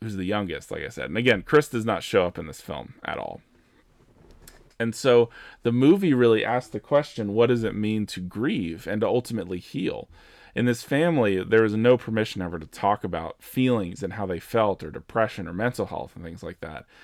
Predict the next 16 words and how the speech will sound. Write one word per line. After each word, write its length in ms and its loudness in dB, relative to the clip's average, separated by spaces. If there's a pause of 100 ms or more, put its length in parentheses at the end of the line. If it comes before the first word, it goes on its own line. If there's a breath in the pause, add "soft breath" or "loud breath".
(180 loud breath)
It 80 0
was 100 0
just 140 -4
something 340 0
that 160 -4
they 120 2
had 100 -2
to 60 -10
sort 280 0
out 160 -4
on 80 -10
their 160 -12
own. 180 -8
Many 280 6
times, 580 0 (260)
the, 320 -4